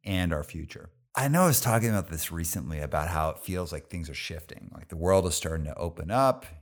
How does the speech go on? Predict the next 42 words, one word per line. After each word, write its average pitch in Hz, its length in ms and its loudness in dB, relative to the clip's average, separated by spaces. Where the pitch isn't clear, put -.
In 76 100 -10
the 73 60 -8
U 78 200 0
S, 110 260 4
a 85 40 -8
lot 76 180 -6
of - 80 -14
people 78 280 -10
have 76 240 -8
their 73 100 -10
vaccinations. 98 1200 0
We're 73 120 -14
starting 82 380 -2
to 73 60 -2
see 82 220 -2
people, 80 640 -6
you - 140 -12
know, 71 180 -10
feeling 101 240 0
a 95 60 2
little 80 160 0
hopeful, 104 420 2
getting 85 300 0
together. 92 500 0
Yet 85 140 -2
again, 113 340 6
here 90 200 2
in 82 100 0
B 82 180 -2
C, 107 540 -2
we've 82 340 -6
still 90 260 -4
got 82 140 -4
some 92 120 -2
challenges. 82 680 -4
You 80 80 -8
know, 78 100 -4
we're 80 160 -2
in 76 120 -4
a - 40 -10
third 92 260 -2
wave. 101 720 2